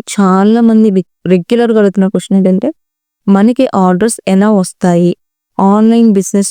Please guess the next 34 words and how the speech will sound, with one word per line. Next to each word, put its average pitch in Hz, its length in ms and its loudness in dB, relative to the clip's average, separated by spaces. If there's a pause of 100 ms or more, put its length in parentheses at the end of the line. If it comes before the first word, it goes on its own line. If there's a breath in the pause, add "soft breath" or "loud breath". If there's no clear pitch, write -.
చేసుకుంటే, 185 420 -2
అంటే 190 240 0
మనం 190 160 0 (100)
బయట 185 180 0 (180)
షాప్, 196 400 -2 (100)
స్టోర్ 185 360 -2
పెట్టుకోం 185 320 -4 (100)
కదా, 175 180 0 (560 loud breath)
ఆన్‌లైన్‌లోనే 208 640 0
ఆర్డర్స్ 185 340 -2
తీసుకొచ్చుకోవాలి. 175 600 -2 (100)
So, 240 60 -4 (180)
ఎలా 185 200 0
వస్తాయి? 180 240 -2 (220)
ఆ, - 20 0 (400)
మాకు 202 280 -2 (100)
ఇన్ని 202 260 2
ఆర్డర్స్ 196 340 0
రావాలంటే 185 380 2 (120)
ఎలా 180 140 2 (100)
చేయాలి, 180 340 2 (160)
ఏంటి 185 260 0
అని 180 140 0
అడిగారు. 180 280 0 (100)
So, 196 100 -2 (520 loud breath)
నెక్స్ట్ - 340 -2
వీడియోలో 190 400 2 (100)
నేను 190 200 2
మీకు - 180 -4 (120)
in 247 100 4 (240)
డీటెయిల్‌గా 196 680 0 (500 loud breath)
ఆర్డర్స్ 196 360 -2
రావాలంటే 185 380 2 (140)
ఏం 180 120 2